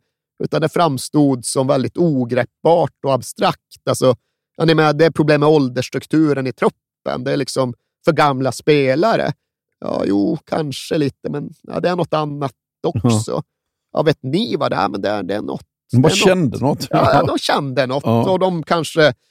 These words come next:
Speaker 1: ja, de visste ju såklart mer än vad jag visste. Och de kanske hade föraningar om vad som väntade. Men det var, det var liksom grå moln på en himmel som nyss hade varit klar.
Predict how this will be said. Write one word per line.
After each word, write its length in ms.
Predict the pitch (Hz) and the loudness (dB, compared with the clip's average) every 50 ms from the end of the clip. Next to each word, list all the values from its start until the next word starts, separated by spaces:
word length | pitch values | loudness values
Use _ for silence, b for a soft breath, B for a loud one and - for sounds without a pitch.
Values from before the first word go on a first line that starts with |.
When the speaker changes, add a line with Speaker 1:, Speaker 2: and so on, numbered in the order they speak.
| _ _ _ | _ _ _
Speaker 1:
ja, 80 | - 160 | 0 2
de 120 | 170 170 | 2 4
visste 260 | 156 160 - - - | 4 0 0 0 -2
ju 40 | 143 | -2
såklart 460 | - - - - - 139 131 - - | -2 -2 -2 0 0 0 0 0 -2
mer 180 | 135 139 135 131 | 0 0 0 2
än 80 | 131 | 2
vad 100 | 131 139 | 2 4
jag 280 | 143 165 180 170 151 117 | 6 6 6 6 4 2
visste. 480 | - 110 - - - - - - 120 123 | -2 -6 -8 -10 -12 -12 -8 -6 -4 -2
Och 140 | 123 123 | 0 0
de 200 | 123 131 131 120 | 0 -2 -4 -4
kanske 440 | 113 - 131 123 - - 135 127 113 - _ _ _ _ _ _ _ | -4 -4 -4 -4 -2 -4 -4 -4 -4 -6 _ _ _ _ _ _ _
hade 540 | - 147 143 135 127 117 117 139 131 127 - | 0 0 0 0 -2 -2 2 4 4 4 2
föraningar 1160 | - - 175 165 147 135 135 131 165 185 190 185 175 160 135 127 117 113 120 123 123 - - - | 4 4 6 6 6 6 6 6 6 6 6 4 2 2 0 -4 -6 -4 -4 -4 -4 -4 -4 -2
om 340 | 139 135 127 120 117 120 - | 0 0 0 0 -2 -6 -6
vad 180 | - 135 127 117 | -4 -4 -2 -2
som 160 | - 131 131 | -4 -4 -2
väntade. 840 | 131 151 139 120 110 - _ _ _ _ 220 208 151 113 120 135 - - _ _ _ _ _ _ | 0 0 0 -2 -6 -12 _ _ _ _ -2 -2 0 0 -2 -4 -4 -4 _ _ _ _ _ _
Men 360 | - 147 151 156 151 147 143 135 | -4 -2 0 0 0 -2 0 0
det 100 | 160 170 | 2 2
var, 280 | 160 165 170 165 143 - _ _ _ _ _ _ _ _ _ | 4 4 4 4 2 0 _ _ _ _ _ _ _ _ _
det 60 | - | 0
var 80 | 175 190 | 2 2
liksom 360 | 190 170 - 180 165 156 147 - _ _ - 165 143 123 | 2 2 2 0 -2 -2 -4 -8 _ _ -8 -8 -2 2
grå 600 | 180 190 190 196 196 190 185 175 156 139 135 - _ | 2 4 6 6 6 6 6 4 4 2 0 -4 _
moln 840 | - 147 151 180 196 185 165 143 127 127 120 120 123 123 123 131 135 - _ _ _ _ _ _ | -4 0 2 4 4 4 4 4 2 2 0 -2 -4 -6 -6 -8 -8 -10 _ _ _ _ _ _
på 80 | 147 | 0
en 100 | 151 143 | 0 2
himmel 600 | 123 151 147 131 120 120 127 139 135 131 127 117 - _ | 2 0 -2 -2 -4 -4 -2 0 2 2 2 0 -4 _
som 200 | - - - 143 | -10 -8 -6 -4
nyss 220 | 135 135 120 - - | -4 -4 -4 -4 -4
hade 140 | 120 117 120 | -4 -4 -2
varit 240 | 123 120 120 113 | -4 -4 -6 -2
klar. 460 | - 180 190 175 147 62 62 76 - | 0 2 2 2 2 0 0 0 0